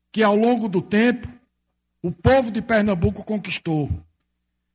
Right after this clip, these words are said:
Não dá pra gente governar com picuinha política, querendo acabar programas importantes feitos por governo A, de partido A ou de partido B,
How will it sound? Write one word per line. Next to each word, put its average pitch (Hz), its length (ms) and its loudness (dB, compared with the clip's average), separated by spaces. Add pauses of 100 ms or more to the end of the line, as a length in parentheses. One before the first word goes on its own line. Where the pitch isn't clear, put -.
(200)
Não 202 140 -4
dá 233 180 2
pra 240 220 -2
gente 233 260 -4
governar 202 680 0
com 220 100 -8
picuinha 233 520 -2
política, 208 680 -4 (760)
querendo 202 400 0
acabar 196 460 0
programas 196 960 2 (100)
importantes 208 1120 0 (680)
feitos 214 420 2
por 220 200 0
governo 190 540 0
A, 214 240 4
de 180 140 -6
partido 165 600 -4
A 196 180 0
ou 196 100 -2
de 175 120 -8
partido 156 540 -8
B, 208 420 2